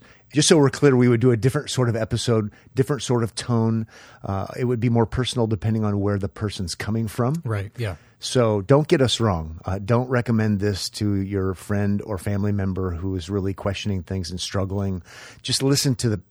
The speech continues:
Speaker 1: to the episode and then apply wisdom and grace and mercy as, uh, and truth as you would talk to that person. So
Speaker 2: Right.
Speaker 1: just wanna be clear on that.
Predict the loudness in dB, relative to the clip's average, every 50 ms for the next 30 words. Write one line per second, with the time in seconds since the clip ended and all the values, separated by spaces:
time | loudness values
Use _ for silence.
0 | _ -12 -8 -4 0 2 2 2 2 2 0 2 2 2 4 4 4 2 0 -2
1 | -8 -16 -20 -20 _ _ _ -6 -4 -4 -4 -4 -2 -2 0 0 0 -2 -4 -4
2 | -2 0 0 0 0 0 0 0 0 0 0 -2 0 0 0 0 -2 -4 -6 -8
3 | -6 -4 -4 -4 -2 -2 -4 -4 -8 -10 -8 -8 -6 -4 -4 -4 -4 -4 -4 -2
4 | -2 -2 -4 -4 -8 -14 -20 -20 _ -10 -8 -6 -6 -4 -6 -6 -8 -10 -10 -12
5 | -16 -14 -14 -12 -10 -10 -8 -8 -8 -6 -4 0 2 4 4 4 2 0 -4 -8
6 | -8 -6 -4 -4 -4 -4 -4 -4 -4 -4 -2 -2 -2 -2 -2 -4 -6 -6 -8 -8
7 | -10 -10 -10 -10 -10 -12 -14 -10 -8 -6 -4 -2 -2 -2 -2 -4 -6 -6 -6 -2
8 | 0 0 0 0 0 -4 -2 -2 -2 0 0 0 -2 -2 -2 -2 -2 -2 -4 -6